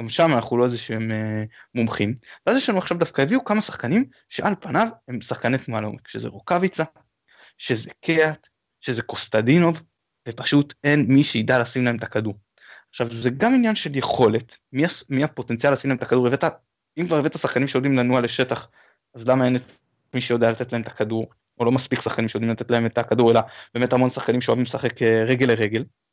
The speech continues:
שזה פחות מתאים לנו, עכשיו ב-, את הנוכחי. ושתיים, העניין הזה של ה-, גם התנועה לעומק וגם לדעת לאתר את השחקן, זה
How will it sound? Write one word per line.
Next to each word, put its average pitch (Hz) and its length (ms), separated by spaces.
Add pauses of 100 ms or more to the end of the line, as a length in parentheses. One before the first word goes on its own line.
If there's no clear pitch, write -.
שזה 110 260 (300)
פחות 123 240
מתאים 120 320
לנו, 110 160 (220)
עכשיו - 340
ב-, 113 40
את 113 300
הנוכחי. 120 420 (1000)
ושתיים, 220 680 (480)
העניין 120 460
הזה 151 140
של 113 220
ה-, 113 140 (180)
גם 147 160
התנועה 135 280
לעומק 117 260
וגם 117 220
לדעת 135 260
לאתר 117 200
את - 80
השחקן, 143 480 (520)
זה 113 360